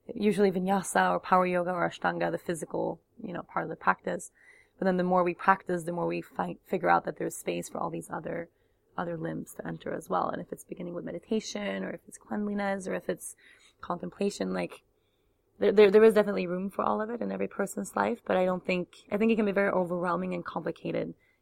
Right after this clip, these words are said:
to start with the idea that yoga is this huge thing, you know, and it, it puts people off. It makes people, "No, I, no, I couldn't do yoga. Like,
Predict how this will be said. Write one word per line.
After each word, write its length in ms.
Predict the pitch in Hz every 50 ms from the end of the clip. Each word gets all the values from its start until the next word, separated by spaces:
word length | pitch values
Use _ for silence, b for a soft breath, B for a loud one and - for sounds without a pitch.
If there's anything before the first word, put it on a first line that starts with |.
| _ _
to 40 | -
start 400 | - - - - 185 180 175 -
with 120 | 185 175
the 80 | 165 170
idea 240 | 165 160 160 170 165
that 100 | 165 -
yoga 260 | 175 175 170 165 147
is 180 | 165 165 -
this 220 | - - 165 - - _ _
huge 260 | - 190 180 160 - - -
thing, 180 | - - - - _ _ _ _ _ _ _ _ _ _ _ _ _ _ _
you 80 | - -
know, 140 | - - -
and 80 | 170 180
it, 140 | 175 - _
it 220 | - 180 - _ -
puts 220 | - 185 - -
people 260 | - 175 - - 170 165
off. 300 | 160 160 156 160 - -
It 100 | - -
makes 160 | 170 - -
people, 200 | - 170 - -
"No, 80 | 190
I, 100 | 185 180
no, 120 | 185 190 190
I 80 | 185
couldn't 240 | 180 - - 180 175
do 100 | 160 170
yoga. 280 | 160 170 165 160 175 170
Like, 140 | 170 170